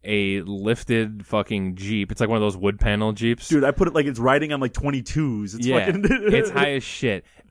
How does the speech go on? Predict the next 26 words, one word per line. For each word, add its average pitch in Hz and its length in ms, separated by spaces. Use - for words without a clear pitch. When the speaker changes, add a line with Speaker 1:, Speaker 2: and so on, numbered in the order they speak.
Speaker 1:
Any 156 260
person 113 800
driving 117 480
next 117 220
to - 40
them 104 240
at 104 180
any 110 280
point 110 480
would 104 180
clearly 123 480
see 139 240
a 135 60
man 113 360
strapped 110 460
under 113 240
this 104 180
thing 104 260
and 104 120
be 110 60
like, 107 260
"Uh, 120 340
you 123 140
got 190 160
a 143 60
guy 135 500